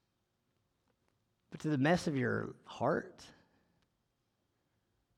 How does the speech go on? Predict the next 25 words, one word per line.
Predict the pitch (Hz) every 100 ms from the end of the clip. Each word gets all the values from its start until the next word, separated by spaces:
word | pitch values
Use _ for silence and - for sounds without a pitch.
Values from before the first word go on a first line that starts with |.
| _ _ _ _ _ _ _ _ _ -
to | 127
the | 117 107 - _ _ _ -
chaos | 139 147 156 170 170
and | 123
craziness | - 131 147 151 160 156
of | -
your | 120 107
life, | 98 107 208 - - - - _ _ _ _ _ _ _ -
have | 151
you |
ever | - 277
invited | 131 143 120
Jesus | 123 147 139
into | 139 127
your | 123
house? | 117 135 143 - - _ _ _ _ _ _ _ _ _ _ _ _ _ _ _ _ _ _ _ _ _ _ _ _ _ _ _ _ 240 -
And | 147
what | 165
does | 165 131
Jesus | 135 131 123
do | 123 123
when | 113
he |
shows | 107 - 107 104
up? | 101 101